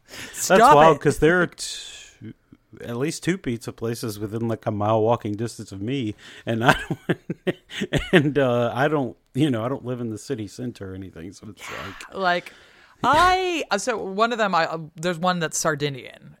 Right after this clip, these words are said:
Speaker 1: and they're really good.
Speaker 2: Mm.
Speaker 1: I really like the Sardinian one. So the pizzas are a little bit larger, and they're a little more
Speaker 2: Mm-hmm.
Speaker 1: fully loaded.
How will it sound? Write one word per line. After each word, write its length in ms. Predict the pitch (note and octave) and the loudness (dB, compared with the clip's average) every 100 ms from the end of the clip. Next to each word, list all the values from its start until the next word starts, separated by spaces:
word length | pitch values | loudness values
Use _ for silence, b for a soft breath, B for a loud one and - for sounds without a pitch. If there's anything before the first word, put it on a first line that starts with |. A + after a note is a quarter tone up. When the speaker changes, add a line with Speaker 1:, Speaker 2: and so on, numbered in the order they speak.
| - | -8
Speaker 1:
and 220 | D#3 D3 | -6 0
they're 180 | E3 D3 | 0 0
really 540 | C3+ C#3+ C#3+ - C3 | -4 -2 -2 -2 -4
good. 200 | A#2+ C3+ | -4 -4
Speaker 2:
Mm. 40 | |
Speaker 1:
I 60 | B2+ | -4
really 320 | D3 D3+ D3 | -2 -2 -2
like 140 | C#3 C3+ | -4 -6
the 40 | |
Sardinian 400 | C3 D3 C3+ C3 C3+ | -8 -8 -8 -10 -10
one. 100 | C3+ | -10
So 120 | D#3 | -10
the 100 | D3 | -10
pizzas 340 | - D#3 C#3+ | -10 -10 -6
are 80 | C#3+ | -4
a 60 | D3 | -4
little 140 | D#3 | -4
bit 140 | D3+ D#3 | -6 -4
larger, 600 | D#3 D#3 E3 D#3+ F3+ A3 | 0 2 0 -2 -2 -2
and 180 | E3 D#3+ | -2 -4
they're 100 | D3+ | -4
a 40 | |
little 160 | D3+ D3+ | -2 -2
more 200 | D3+ D3 | 0 -2
Speaker 2:
Mm-hmm. 80 | D3 | -2
Speaker 1:
fully 260 | E3+ D3+ | -2 -2
loaded. 460 | C#3+ C#3+ D3 D#3 | -4 -2 -2 -4